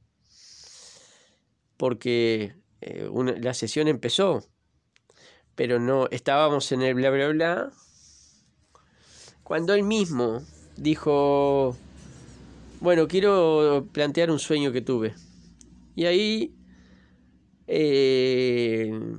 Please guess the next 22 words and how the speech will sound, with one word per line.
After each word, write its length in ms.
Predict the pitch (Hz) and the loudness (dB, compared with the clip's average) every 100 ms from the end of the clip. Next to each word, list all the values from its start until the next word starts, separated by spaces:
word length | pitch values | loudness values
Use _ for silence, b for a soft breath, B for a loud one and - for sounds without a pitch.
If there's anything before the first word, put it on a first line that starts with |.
| - - - _ _ _ _ - | -16 -20 -20 _ _ _ _ -18
eh, 320 | 113 120 120 | -8 -6 -2
tomo 240 | 165 151 | -2 0
registro, 800 | 139 139 - 160 - 160 185 190 - b b b b b _ _ _ - | 0 -2 -2 -4 -2 0 0 -2 -8 b b b b b _ _ _ -16
eh, 680 | - 110 107 110 110 110 107 | -12 -10 -8 -8 -8 -8 -8
muchas 360 | 110 110 135 135 | -8 -4 -4 0
veces, 720 | 151 - 175 196 - - - b b b b b b _ | -2 0 -2 -2 -4 -10 -18 b b b b b b _
y 180 | - 160 | -4 -2
acá, 720 | 151 - 185 185 196 226 - _ _ _ - | -2 -4 -2 0 0 -2 -6 _ _ _ -6
eh, 640 | 139 139 135 135 127 131 123 | -2 0 0 0 -2 -2 -4
no, 880 | 131 143 123 127 127 127 131 127 | -8 -8 -10 -10 -8 -4 0 0
no 120 | 120 131 | 0 0
fue 180 | 170 | 0
casual, 600 | 151 151 - 170 156 156 202 | -2 -2 0 2 2 -2 -4
porque 360 | 135 104 113 107 | -10 -6 -6 -4
sueños 480 | - 143 143 131 | -2 0 0 -2
ha 80 | 139 | -4
traído, 560 | 143 143 147 160 180 190 | -2 -2 0 2 2 0
y, 80 | 139 | -4
y 680 | 113 101 117 110 104 101 | -8 -10 -10 -12 -10 -8
los 220 | 104 104 - | -6 -6 -6
últimos 380 | 123 131 127 | -6 -4 -4
sueños 460 | - 135 165 175 | -2 0 0 -2